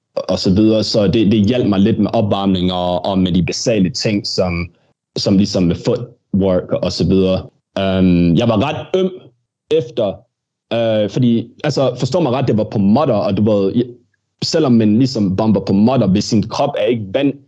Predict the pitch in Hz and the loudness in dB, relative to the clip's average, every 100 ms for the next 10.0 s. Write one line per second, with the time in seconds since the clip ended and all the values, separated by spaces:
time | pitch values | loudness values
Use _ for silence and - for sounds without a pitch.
0 | _ - - 123 87 - 117 127 107 95 | _ -14 -4 -2 -2 0 2 2 2 0
1 | 87 - - 110 104 110 - 123 135 - | -2 -4 -2 0 2 0 2 0 0 0
2 | 95 87 - 123 117 90 90 - _ _ | 0 0 -2 -2 0 0 -2 -4 _ _
3 | - 101 101 98 92 87 117 101 104 131 | -8 -2 0 2 2 2 0 0 0 0
4 | 131 135 156 143 117 110 98 131 131 127 | 0 0 -2 0 -2 0 0 0 -2 -2
5 | 98 92 - 95 92 95 92 90 90 90 | 0 0 0 0 2 0 2 2 2 2
6 | 90 87 82 - - _ - 104 98 87 | 2 2 0 -4 -12 _ -2 0 2 0
7 | 82 - _ _ _ - 104 95 90 90 | -2 -6 _ _ _ -2 0 2 2 2
8 | 113 113 143 135 160 110 95 117 127 - | 2 2 0 0 0 2 2 0 0 0
9 | 113 - - 123 120 120 143 160 170 170 | 0 2 0 2 2 2 2 2 2 0